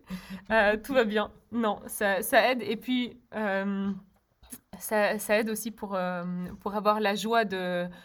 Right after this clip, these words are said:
de pouvoir comprendre ce que les gens disent dans la rue parfois, tout ça. Je me dis, « Ah, ah, ça, je connais. Ah oui. » <laughs> Voilà, donc, euh, non, c'est... Bon, c'était plutôt marrant que,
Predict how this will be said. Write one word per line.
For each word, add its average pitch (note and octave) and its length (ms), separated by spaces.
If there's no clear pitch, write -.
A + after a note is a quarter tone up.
de F3+ 420
pouvoir G#3+ 280
comprendre G#3+ 480
ce - 80
que G#3 80
les F#3+ 120
gens G3+ 160
disent G3 160
dans F#3+ 120
la F#3 80
rue G3+ 160
parfois, G3 580
tout G#3 100
ça. G3+ 200
Je G3+ 80
me G#3 60
dis, « G3+ 120
Ah, - 200
ah, F#4 120
ça, F#4 120
je E4+ 100
connais. D#4+ 280
Ah F#4+ 140
oui. » D#4 220
<laughs> E4 360
Voilà, G3 280
donc, F#3+ 360
euh, - 240
non, G3+ 300
c'est... F#3+ 600
Bon, F#3 160
c'était G3+ 260
plutôt G3+ 280
marrant G3 300
que, F3 300